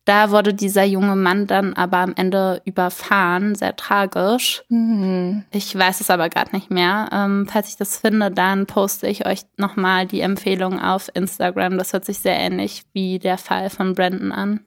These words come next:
Speaker 2: Mhm. Ist das vielleicht da, wo der auch, aber dann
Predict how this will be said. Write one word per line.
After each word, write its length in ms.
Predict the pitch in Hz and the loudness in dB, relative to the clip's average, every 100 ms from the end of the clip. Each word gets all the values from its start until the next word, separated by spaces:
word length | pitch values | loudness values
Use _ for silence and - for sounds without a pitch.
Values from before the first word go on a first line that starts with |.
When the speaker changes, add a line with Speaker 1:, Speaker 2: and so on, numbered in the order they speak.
| _ - | _ -6
Speaker 2:
Mhm. 600 | 202 190 196 202 214 233 - _ _ _ _ - - | -2 2 2 2 0 -2 -6 _ _ _ _ -18 -12
Ist 100 | 208 | -8
das 120 | 196 | -6
vielleicht 320 | 190 190 - | -2 -4 -2
da, 180 | 196 196 | -2 0
wo 120 | 190 | -2
der 320 | 190 185 180 180 | 0 0 0 0
auch, 200 | 196 - _ - - - | -2 -6 _ -20 -12 -2
aber 180 | 185 180 | 2 2
dann 360 | 185 185 - | 2 0 -2